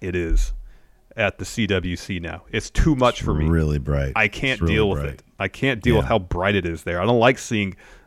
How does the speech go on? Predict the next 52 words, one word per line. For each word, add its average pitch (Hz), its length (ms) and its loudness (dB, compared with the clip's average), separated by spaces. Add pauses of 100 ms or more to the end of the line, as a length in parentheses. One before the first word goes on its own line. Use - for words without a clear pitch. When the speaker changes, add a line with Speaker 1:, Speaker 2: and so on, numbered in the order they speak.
(140)
Speaker 1:
you 101 120 -4
know, 98 200 0
like, 92 280 -4
the, 90 380 -2
the 95 140 -2
girders 98 420 2
on 98 220 0
the, 92 180 0
on 101 160 0
the 95 80 2
roof 95 380 0 (280)
and 98 160 -2
the 98 60 2
wall. 98 720 2 (440)
I 110 120 -2
don't 123 240 2
wanna 127 220 4
see 135 300 6
that. 80 340 -4 (760)
For - 140 0
whatever, 151 360 6
I, 127 140 -2 (100)
I 147 60 0
feel 202 200 6
like 208 160 8
I'm 190 120 10
in 190 80 8
a, 175 160 10
I'm 151 140 4
at, 156 80 6
like, 160 140 4
in 165 60 2
a 147 40 2
little, 156 400 4
a 127 80 4
little, 143 420 6
uh, 127 300 8
like, 113 180 2
high 156 180 2
school 156 260 4
auditorium 180 540 6
watching 107 280 2
a 101 40 0
wrestling 104 360 4
Speaker 2:
<laughs> - 0 -
Speaker 1:
show. 90 180 -2
That's 85 120 0
Speaker 2:
Yeah. - 20 -4
Speaker 1:
what 208 100 6
it 208 80 0
feels 320 380 0
like - 300 -10